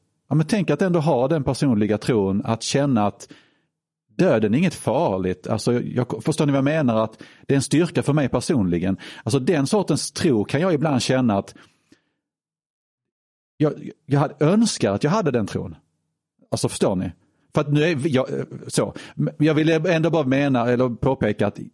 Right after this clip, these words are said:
tro kan också vara någonting bra oavsett vad du har för tro. Men jag bara menar att samhället ska bygga på vetenskap och att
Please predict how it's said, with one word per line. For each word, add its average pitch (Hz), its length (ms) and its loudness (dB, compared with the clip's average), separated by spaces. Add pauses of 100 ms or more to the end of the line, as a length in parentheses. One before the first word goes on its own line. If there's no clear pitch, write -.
(500)
tro 139 260 2
kan 123 200 0
också 151 240 -2
vara 120 120 2
någonting 107 280 2
bra 113 300 2
oavsett 117 500 0
vad 101 120 0
du 101 40 0
har 95 120 -2
för 120 100 -4
tro. 101 340 -2 (480)
Men 127 160 2
jag 135 120 2
bara 143 120 0
menar 135 300 0
att 110 100 -2
samhället 127 440 0
ska 113 160 -2
bygga 113 340 0
på 98 180 -2
vetenskap 117 920 -2
och 117 100 -2
att 110 100 -6